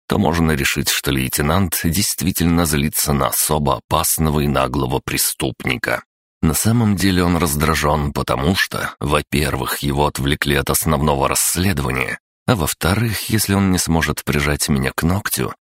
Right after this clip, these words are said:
Нахимовы надают ему по шапке. Нет, я не экстрасенс. Лучше.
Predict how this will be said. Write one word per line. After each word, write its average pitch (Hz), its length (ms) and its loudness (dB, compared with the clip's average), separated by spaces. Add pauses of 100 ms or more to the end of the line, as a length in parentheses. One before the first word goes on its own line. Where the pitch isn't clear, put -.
Нахимовы 87 680 0
надают 101 600 0
ему 71 300 0
по - 160 -2
шапке. - 720 -4 (640)
Нет, 71 320 0
я 98 160 2
не 104 220 2
экстрасенс. - 1000 -2 (240)
Лучше. - 720 0